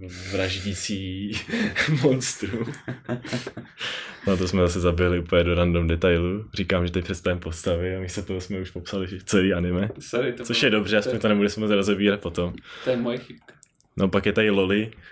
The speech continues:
Speaker 1: to je prostě malá holka. <laughs> Všichni si myslí, že je jí míň, než je. Asi je-, jednoduše vysvětleno tou přezdívkou. A je to taková, z tý-,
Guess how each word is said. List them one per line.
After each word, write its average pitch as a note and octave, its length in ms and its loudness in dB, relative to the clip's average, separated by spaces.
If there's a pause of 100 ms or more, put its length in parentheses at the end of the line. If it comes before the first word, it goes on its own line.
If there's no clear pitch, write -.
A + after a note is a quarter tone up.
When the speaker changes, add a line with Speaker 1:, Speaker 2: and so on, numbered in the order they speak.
(160)
Speaker 1:
to A#2 80 0
je G#2 120 6
prostě G#2 520 0
malá G2+ 260 2
holka. G2 380 0 (560)
<laughs> - 600 -12
Všichni A2+ 240 0
si G#2+ 100 2
myslí, G2+ 380 2
že G2 80 4
je G2+ 300 2
jí G2 140 2
míň, F#2+ 240 2
než F#2 220 -4
je. E2+ 260 0 (600)
Asi F#2 360 0 (120)
je-, D#2 160 -8 (240)
jednoduše F#2+ 480 -2
vysvětleno F2+ 500 -4
tou E2+ 100 -4
přezdívkou. E2+ 720 -6 (760)
A E2+ 320 4
je F#2 80 2
to F#2+ 100 -2
taková, F2+ 800 0 (640)
z - 140 -12
tý-, A#2 220 2